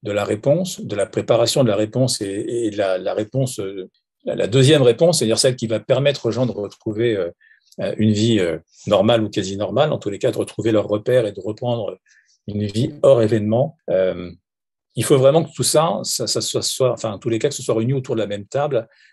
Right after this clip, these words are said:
et que chacun puisse, euh, puisse avoir une part, euh, puisque chacun, aujourd'hui, a développé des compétences dans ce domaine.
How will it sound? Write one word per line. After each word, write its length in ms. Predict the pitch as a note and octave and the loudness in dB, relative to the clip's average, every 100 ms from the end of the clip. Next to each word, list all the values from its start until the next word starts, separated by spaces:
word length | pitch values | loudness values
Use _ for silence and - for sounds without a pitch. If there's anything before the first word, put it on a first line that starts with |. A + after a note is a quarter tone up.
| _ | _
et 100 | A2 | -10
que 120 | A#2 | -6
chacun 380 | - B2 - C3 | -2 -2 2 0
puisse, 340 | - A2 - | 0 -2 -2
euh, 220 | A2 G2 F#2 _ _ | 0 0 -2 _ _
puisse 160 | - - | -10 -4
avoir 160 | A2 G#2+ | -2 0
une 180 | G#2 | -4
part, 520 | - C3+ A2 D#2+ - _ _ | 0 0 0 -4 -14 _ _
euh, 140 | - F#2+ | -14 -14
puisque 320 | - - A2+ | -14 -8 -6
chacun, 680 | - A#2 A2 - D3 D#3 - A2+ A2 - | -4 -6 -4 0 2 0 -4 -8 -6 0
aujourd'hui, 340 | C3 B2+ E3+ | 2 4 4
a 60 | C3+ | 2
développé 320 | A#2+ A2+ C3+ | 0 -2 -2
des 100 | A#2 | -2
compétences 640 | C3+ C3 A2 A2+ G2+ - | -2 -4 -2 -4 -6 -12
dans 180 | G#2 F#2 | -12 -10
ce 120 | G2 | -10
domaine. 260 | F#2+ F2+ | -10 -10